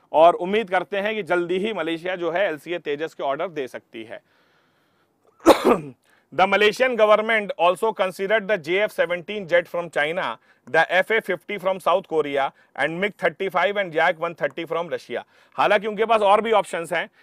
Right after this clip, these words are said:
जैसे जे एफ सेवनटीन है, चाइना का है, एफ ए फिफ्टी साउथ कोरिया का है, मिग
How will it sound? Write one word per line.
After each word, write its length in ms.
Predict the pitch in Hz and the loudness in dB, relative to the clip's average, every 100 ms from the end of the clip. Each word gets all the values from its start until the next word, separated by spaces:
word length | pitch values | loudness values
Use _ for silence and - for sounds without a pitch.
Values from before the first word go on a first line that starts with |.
| _ | _
जैसे 320 | 135 170 175 202 | -2 -2 0 -4
जे 240 | 151 196 | -2 2
एफ 140 | 196 | 0
सेवनटीन 520 | 190 180 180 165 196 190 | 0 0 0 -2 -6 -4
है, 160 | 190 | -4
चाइना 360 | 180 156 165 180 | -2 -4 -2 -2
का 160 | 170 | 0
है, 260 | 160 151 160 _ _ - | 0 -2 -4 _ _ -2
एफ 200 | 147 170 | 0 2
ए 100 | 196 | -2
फिफ्टी 360 | 180 165 - 196 | -2 -6 -6 -2
साउथ 200 | 175 175 | 0 0
कोरिया 380 | 170 165 180 | -2 -2 0
का 160 | 185 170 | 0 0
है, 160 | 180 196 | 0 0
मिग 180 | 170 | -6